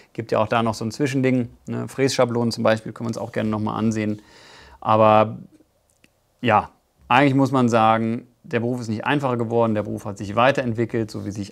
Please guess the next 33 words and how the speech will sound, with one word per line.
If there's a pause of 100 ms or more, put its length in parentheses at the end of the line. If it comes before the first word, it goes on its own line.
alles
weiterentwickelt
hat,
ne?
Und (120)
wir
können
uns
nicht
darüber
ärgern (380)
und
uns
gleichzeitig
aber
freuen,
dass
wir
Autos
fahren
und
keine
Kutschen
mehr. (120)
Ja,
also
seht
das
einfach
als, (1400)
ja,
fortlaufende
Entwicklung